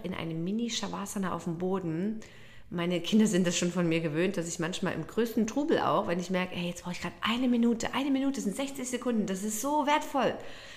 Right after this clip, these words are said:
lege ich mich auf den Boden, auch wenn's um mich herum wild ist, spür den Boden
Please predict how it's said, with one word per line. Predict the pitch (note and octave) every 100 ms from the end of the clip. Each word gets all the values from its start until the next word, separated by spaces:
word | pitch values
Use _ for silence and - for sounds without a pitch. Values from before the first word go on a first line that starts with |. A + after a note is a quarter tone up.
| - - -
lege | A#3+ B3
ich |
mich | A#3 A3
auf | G3
den | G3
Boden, | F3+ G#3+ A#3+ F#3 G3+ -
auch | G3+ G3
wenn's | G3+ G3+
um | - A#3
mich | A3
herum | G3+ G3 F#3
wild | G3 G#3
ist, | - F3 G#3+ A3 - -
spür | - - A3+
den | A3
Boden | F#3+ G3 G#3 G#3